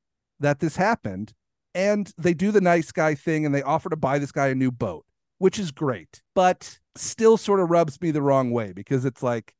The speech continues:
are you really trying to, is H-, Heinz,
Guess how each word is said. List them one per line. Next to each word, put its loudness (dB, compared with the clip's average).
are 2
you 2
really 0
trying 0
to, -20
is -8
H-, -12
Heinz, -2